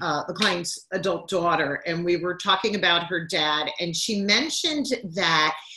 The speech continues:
he, he does have some dementia. He had a stroke a few years ago, and she mentioned that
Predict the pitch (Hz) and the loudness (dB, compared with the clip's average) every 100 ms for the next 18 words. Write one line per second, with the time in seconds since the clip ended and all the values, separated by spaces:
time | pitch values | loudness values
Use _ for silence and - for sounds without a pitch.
0 | - - - 233 240 226 - 196 247 202 | -20 -16 -6 0 2 2 0 2 4 6
1 | 190 196 208 156 151 - 170 165 185 147 | 6 4 2 2 2 0 -2 -2 -2 -4
2 | 139 - 160 160 151 156 - 170 156 151 | -4 -4 -2 -2 -2 -2 -4 -4 -2 -2
3 | - 175 - 190 170 160 156 156 151 143 | -8 -12 -6 -4 0 0 -2 -4 -4 -4
4 | 160 - 254 262 339 - 415 285 247 190 | -4 -4 -2 -2 -2 -2 -2 -2 0 2
5 | 175 175 | 2 2